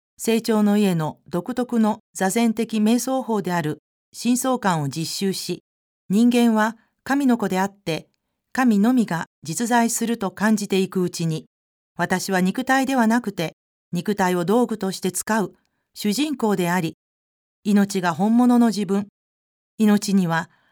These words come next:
無限の素晴らしい力が宿っていると、前向きな気持ちになってきました。それまでKさんは、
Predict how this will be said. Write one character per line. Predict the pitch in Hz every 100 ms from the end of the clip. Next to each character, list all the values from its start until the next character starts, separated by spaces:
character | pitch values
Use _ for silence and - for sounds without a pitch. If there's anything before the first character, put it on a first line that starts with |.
| _
無 | 180
限 | 185 240 240
の |
素 | 247 220
晴 | 240
ら | 277
し | 269 277
い |
力 | - - 226 226
が | 180
宿 | 160 170 262
っ |
て | - 170
い |
る | 165 190
と、 | 156 139 _ _ _ _ _
前 | - 185 233
向 | 240
き | 240
な | 226 233
気 | -
持 | 220 233
ち | 226
に | 233
な | 233
っ | 240
て | 190
き | 180
ま | 170 175
し | -
た。 | 147 - _ _ _ _ _ _ _ _ _ _ _
そ | - 214
れ | 233
ま | 233
で | 196
K | 185 226
さ | 214 180
ん | 160
は、 | 147